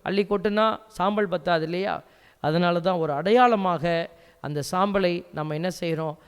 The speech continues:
அப்படி நெற்றியில நம்ம பூசும்படியான ஒரு அடையாளமாக அது வைக்கப்பட்டது. அப்போ இந்த அடையாளத்தை ஏற்றுக்கொள்ள வருகிறவர் முதல்ல சாமியார் பூசிப்பார். அதுக்கு பிறகு மக்களுக்கு அவங்க பூசி விடுவாங்க.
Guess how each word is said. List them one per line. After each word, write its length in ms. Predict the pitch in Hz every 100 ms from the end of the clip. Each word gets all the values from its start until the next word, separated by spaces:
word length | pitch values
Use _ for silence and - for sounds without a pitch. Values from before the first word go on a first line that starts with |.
| _
அப்படி 240 | - 147
நெற்றியில 640 | 151 175 - 226 185 160 -
நம்ம 240 | 160 156 -
பூசும்படியான 680 | 220 - 190 165 160 160 160
ஒரு 320 | 147 202 254 - - -
அடையாளமாக 720 | 165 240 254 247 202 180 190
அது 120 | 151
வைக்கப்பட்டது. 560 | 147 147 135 127 - - _ _ _ _
அப்போ 260 | - 175 247
இந்த 180 | 220 185
அடையாளத்தை 560 | 208 285 277 269 226
ஏற்றுக்கொள்ள 680 | 180 214 233 220 214 196 196
வருகிறவர் 560 | 170 185 185 156 139 - -
முதல்ல 200 | 175 220
சாமியார் 480 | 196 196 208 208 180
பூசிப்பார். 440 | 180 160 156 135 - _ _ _ _ _ _ _ _ - _ _
அதுக்கு 300 | - 175 170
பிறகு 460 | 160 220 220 277 -
மக்களுக்கு 460 | 185 175 226 202 208
அவங்க 260 | 185 233
பூசி 260 | 254 196 196
விடுவாங்க. 480 | 180 170 147 135